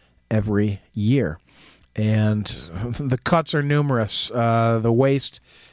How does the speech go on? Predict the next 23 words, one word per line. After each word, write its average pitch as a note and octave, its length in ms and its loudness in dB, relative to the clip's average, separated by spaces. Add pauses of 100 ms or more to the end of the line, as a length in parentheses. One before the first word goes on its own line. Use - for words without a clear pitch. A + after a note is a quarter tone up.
is C3 200 0
well C3 300 4
documented. C3 800 0 (480)
Uh, A#2 280 2
we B2 200 2
have A#2+ 380 2
huge C#3 480 0
bases, C3 720 0
uh, A#2+ 440 2 (880)
surrounding, C3+ 840 2
uh, A#2+ 600 2
enveloping C#3+ 720 2
the B2 80 -4
globe. B2+ 540 2 (680)
Um, A2 480 0 (440)
we B2 120 2
still C3+ 340 2
have B2+ 480 0 (160)
thousands C3+ 680 0
of C3 100 -2
troops C#3 480 -2 (320)
in B2+ 180 -2
Germany, C3 580 2